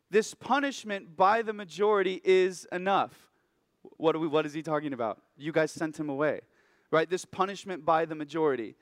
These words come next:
Y'all sent this one guy away. So you should rather turn to forgive and comfort him, or he may be overwhelmed by excessive sorrow.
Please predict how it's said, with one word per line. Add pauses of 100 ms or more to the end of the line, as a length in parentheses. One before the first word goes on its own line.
(200)
Y'all
sent (220)
this
one
guy
away. (540)
So (320)
you
should
rather
turn
to
forgive
and
comfort
him, (300)
or
he
may
be
overwhelmed (320)
by
excessive
sorrow.